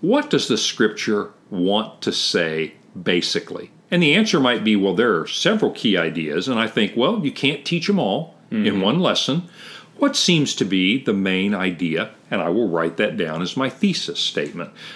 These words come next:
Speaker 1: So I have a thesis, a summary statement, if you will, at the beginning. I have an outline, and I have an action statement at the end. And that's the basic outline for my talk.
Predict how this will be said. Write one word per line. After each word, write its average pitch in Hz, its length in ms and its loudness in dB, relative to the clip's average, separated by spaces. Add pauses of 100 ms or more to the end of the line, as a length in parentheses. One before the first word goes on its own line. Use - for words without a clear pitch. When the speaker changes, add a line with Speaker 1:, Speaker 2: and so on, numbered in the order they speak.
Speaker 1:
So - 180 0
I 139 80 4
have 113 180 4
a 80 100 -2 (280)
thesis, - 600 2
a 147 80 -2
summary 104 520 2
statement, 92 440 -2
if 107 120 -4
you 160 100 2
will, 90 240 2
at - 60 -10
the 139 80 -4
beginning. 110 440 -2 (360)
I - 40 -2
have 147 140 0
an 170 80 2
outline, 90 580 -2 (300)
and 170 100 -2
I - 40 0
have 151 160 0
an 147 140 -4
action 135 480 -2
statement 78 520 -4 (420)
at 101 140 -2
the 110 260 0
end. 78 360 -6
And 107 200 0
that's 156 320 0
the 104 200 -2 (380)
basic 131 600 2
outline 82 720 -2 (420)
for 98 280 0
my 85 400 -2 (360)
talk. 117 380 -4